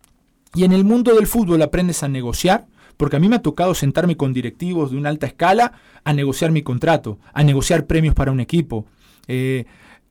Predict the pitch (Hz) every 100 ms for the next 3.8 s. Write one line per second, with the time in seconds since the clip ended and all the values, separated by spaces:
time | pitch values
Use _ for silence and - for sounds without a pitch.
0 | _ _ _ - 143 156 180 196 - 151
1 | 139 127 135 127 170 175 160 139 127 -
2 | 170 156 127 123 165 196 185 - - 127
3 | 131 127 127 - 180 190 135